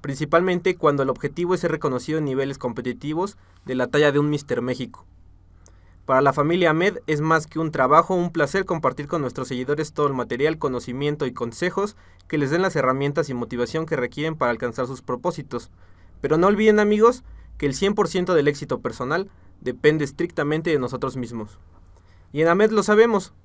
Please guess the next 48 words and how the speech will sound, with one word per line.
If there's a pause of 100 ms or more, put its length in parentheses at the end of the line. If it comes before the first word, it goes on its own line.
(280)
Sabemos
que
para
alcanzar
estas
metas
necesitas
preparación
académica
y
orientación
de
especialistas, (400)
precisamente
para
que
esa
motivación
sea
explotada
al
máximo. (720)
Por
eso
te
aconsejo
que
te
inscribas
a
los
cursos
que
ofrece
la
familia
amed. (680)
De
hecho,
esta
semana
tenemos
los
últimos
dos
cursos
del
año.